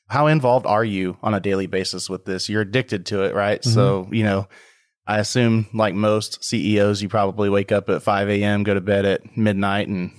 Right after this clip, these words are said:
Speaker 1: work every day.
Speaker 2: I-, if I'm that lucky.
Speaker 1: <laughs>
Speaker 2: To go to your ba-, to your last point, yeah, there's no field of dreams mentality for us.
Speaker 1: Right.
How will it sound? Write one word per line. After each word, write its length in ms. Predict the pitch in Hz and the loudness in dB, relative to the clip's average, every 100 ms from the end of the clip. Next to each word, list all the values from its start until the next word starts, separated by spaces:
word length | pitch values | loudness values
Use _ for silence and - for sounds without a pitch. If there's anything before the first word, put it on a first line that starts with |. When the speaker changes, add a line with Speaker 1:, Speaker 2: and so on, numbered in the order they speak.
| - - | -18 -6
Speaker 1:
work 280 | 101 98 104 | -2 -2 0
every 180 | 95 | -2
day. 240 | 98 95 87 | 0 0 -2
Speaker 2:
I-, 60 | 254 | -6
if 360 | 185 190 156 | -4 0 2
I'm 100 | 160 | 2
that 140 | 117 107 | 2 2
lucky. 300 | 104 123 127 | 0 0 -2
Speaker 1:
<laughs> 80 | |
Speaker 2:
To 480 | - 147 131 185 151 | 0 2 4 6 6
go 140 | 156 160 | 6 6
to 80 | 180 | 8
your 140 | 160 | 6
ba-, 160 | 135 165 | 4 4
to 60 | 139 | 4
your 100 | 135 | 6
last 240 | 120 131 | 6 4
point, 180 | - 123 | 2 2
yeah, 140 | 120 110 | 4 4
there's 160 | 123 | 4
no 140 | 127 139 | 6 4
field 320 | - 131 123 | 6 6 6
of 80 | 117 | 4
dreams 340 | 113 113 110 | 4 4 2
mentality 400 | 110 104 107 101 | 0 2 0 0
for 160 | 95 104 | 0 0
us. 300 | 90 - 104 | 0 -2 0
Speaker 1:
Right. 280 | 110 101 | 2 0